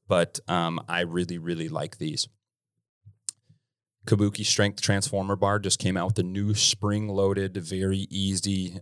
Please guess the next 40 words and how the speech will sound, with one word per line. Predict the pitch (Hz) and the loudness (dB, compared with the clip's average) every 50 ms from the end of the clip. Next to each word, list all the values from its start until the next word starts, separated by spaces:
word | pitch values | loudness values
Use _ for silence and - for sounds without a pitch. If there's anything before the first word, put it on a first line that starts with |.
| - | -6
um, | 85 87 87 85 85 85 85 82 80 - _ _ _ _ _ _ - | -4 -4 -2 -2 -2 -4 -6 -8 -14 -18 _ _ _ _ _ _ 0
tra-, | - 98 98 - - | 0 2 2 0 0
uh, | 87 85 82 82 | 0 0 0 0
transformer | - - 90 90 - - 107 101 98 101 | 0 0 0 -2 -2 -2 -2 -2 -2 0
bar, | 95 104 101 101 | 0 0 0 0
they | 98 98 | -2 -4
call | - - 101 101 104 | -4 -2 -2 0 0
it, | 104 101 95 | -2 -4 -4
with | 90 92 85 78 | -4 -4 -2 2
safety | - - - 92 92 - 90 | 2 2 2 2 0 0 -2
squat | - - - 90 85 - | 0 0 0 -2 -2 -2
bar | 104 101 101 95 - _ _ - _ _ - | 0 0 0 -2 -2 _ _ -20 _ _ 0
that | - 95 | 0 2
you | 92 87 | 2 0
can | 95 - 98 87 | 0 0 2 2
change | - - 90 90 87 80 - | 2 2 2 2 0 0 0
to | - 85 - - | 0 -2 -4 -4
any | - 87 92 95 92 87 | -2 0 0 0 2 2
different | 87 85 - 98 87 87 | 0 0 0 0 0 0
orientation, | 87 87 87 87 82 - - 90 90 - - 92 90 | 0 -2 -2 -4 -2 -2 0 0 2 2 2 0 0
from | 82 - 87 85 78 | -2 -4 -6 -6 -6
front | - - 90 85 82 | -2 -2 0 0 0
squats | - - - 87 76 - - - | 0 0 0 0 0 0 -2 -2
to | 101 | -2
goblet | - - 85 82 82 - 69 - | 0 0 0 0 0 0 0 -2
squats | - - 90 82 82 - - | 0 0 0 -2 -2 -2 -4
to | 92 82 | -2 -2
back | - 78 76 76 - | -2 -2 0 0 0
squats | - - 82 78 78 - - | 0 0 0 0 0 0 0
to | - - | 2 2
safety | - 92 90 87 - 95 | 2 2 2 0 0 0
bar | 92 92 87 87 | 0 2 2 2
squats | - - - 95 90 85 85 - - | 0 -2 0 0 2 2 2 2 0
to | - | 0
cambered | 107 - - 98 95 90 85 - | -2 0 0 0 2 0 0 0
squats, | - - 92 87 85 - - | 0 0 0 0 0 0 0
whatever | 92 87 87 85 87 | 0 2 2 2 0
you | 85 85 87 | -2 -2 0
want. | 92 101 101 90 69 - - - - _ _ _ _ _ _ _ _ _ _ _ _ _ _ _ _ _ _ _ _ _ _ - | 0 0 0 0 -4 -8 -14 -16 -16 _ _ _ _ _ _ _ _ _ _ _ _ _ _ _ _ _ _ _ _ _ _ 0
Then | 113 113 117 120 123 117 | 2 2 2 2 2 0